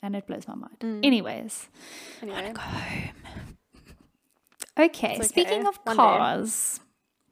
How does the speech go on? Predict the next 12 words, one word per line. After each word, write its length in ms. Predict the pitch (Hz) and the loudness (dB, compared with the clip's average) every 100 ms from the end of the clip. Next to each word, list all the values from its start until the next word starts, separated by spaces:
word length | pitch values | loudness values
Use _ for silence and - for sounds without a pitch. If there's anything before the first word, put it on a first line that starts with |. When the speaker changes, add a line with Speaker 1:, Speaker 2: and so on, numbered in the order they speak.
| - - - - - - | -16 -16 -16 -20 -20 -12
Speaker 1:
I 40 | |
will 100 | 214 | -6
Speaker 2:
Speaking 120 | 247 277 | -2 2
Speaker 1:
tell 60 | |
Speaker 2:
of 40 | 247 | 2
Speaker 1:
the 60 | |
people 720 | 269 - 180 175 233 254 294 339 | 2 2 2 2 0 -2 -2 -6
Speaker 2:
cars. 80 | 294 | -6
Speaker 1:
about 420 | 220 220 226 - | -8 -6 -8 -6
my 300 | 220 208 208 | -6 -4 -6
recent 540 | 190 202 - 220 208 | -6 -8 -6 -8 -8
situation. 880 | - - 214 226 202 - - 202 285 | -12 -14 -8 -4 -4 -6 -6 -4 -6